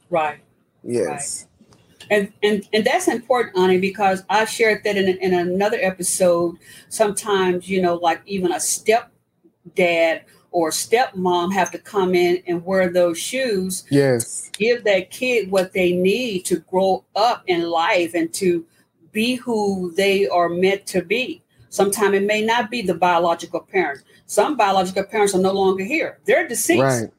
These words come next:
Speaker 2: right.
Speaker 1: So somebody has to pick up the pieces and try to. The blessing is that you had someone that picked up the pieces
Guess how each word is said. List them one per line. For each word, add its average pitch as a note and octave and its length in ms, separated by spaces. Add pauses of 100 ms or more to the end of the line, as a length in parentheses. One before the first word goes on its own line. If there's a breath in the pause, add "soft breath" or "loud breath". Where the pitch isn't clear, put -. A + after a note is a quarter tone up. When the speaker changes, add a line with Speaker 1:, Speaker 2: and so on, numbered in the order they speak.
(140)
Speaker 2:
right. B2+ 200
Speaker 1:
So - 100
somebody C4+ 580
has A#3 200
to F#3 60
pick B3+ 220
up G#3 160
the F#3 80
pieces B3+ 540
and F3+ 200
try C4+ 320
to. F3 300 (260 soft breath)
The - 100
blessing C#4+ 460
is G#3+ 180
that F#3 180
you G3+ 100
had G3+ 280
someone F#3 760 (340 soft breath)
that E3 260
picked A#3 260
up A3 180
the - 80
pieces F#3+ 540